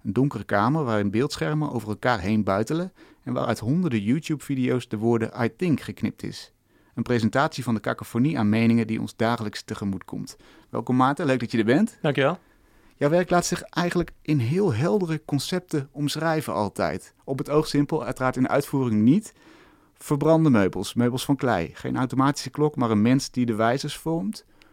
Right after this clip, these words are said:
Speaker 1: Hoe kom je op die ideeën en, en wat is een manier van uitwerken voor jou? Is daar een methode voor?
Speaker 2: Ehm, nee, er is niet echt één, één methode, ehm, maar dat het, dat het van die heldere beelden zijn, inderdaad, wat je zegt, van, eh, die, die een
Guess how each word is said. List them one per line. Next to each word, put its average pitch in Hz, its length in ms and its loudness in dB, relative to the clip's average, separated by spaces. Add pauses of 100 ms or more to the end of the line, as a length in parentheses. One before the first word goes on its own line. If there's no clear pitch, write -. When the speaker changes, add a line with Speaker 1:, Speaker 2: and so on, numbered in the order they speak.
Speaker 1:
Hoe - 220 -8
kom 196 220 -2
je 165 100 -2
op 151 100 -6
die 147 100 -8
ideeën 156 360 0
en, 127 160 -4
en 135 200 -4 (300)
wat 156 200 -4
is 131 160 -6
een 147 120 0
manier 151 260 0
van 127 140 -4
uitwerken 113 500 -6
voor - 120 -10
jou? 90 260 -6
Is 98 100 -12
daar 135 120 -6
een 131 60 -2
methode 131 420 -4
voor? - 240 -14 (1120)
Speaker 2:
Ehm, 147 420 2 (420)
nee, 120 120 -2
er 117 40 2
is 113 100 -2
niet 208 160 -2
echt - 180 -4
één, 170 320 -2
één 175 180 -2
methode, 160 520 0
ehm, 127 580 0
maar 135 300 0
dat 139 360 -2
het, - 260 -4 (280)
dat 135 180 0
het 127 100 -4
van 139 120 0
die 131 320 -4 (280)
heldere 139 520 0
beelden 165 840 0
zijn, 156 320 0
inderdaad, 139 340 -4
wat 135 140 -6
je 123 60 -8
zegt, 147 220 -4
van, 123 220 -4
eh, 120 160 -2
die, 120 380 -8
die 117 240 -6
een 131 200 -10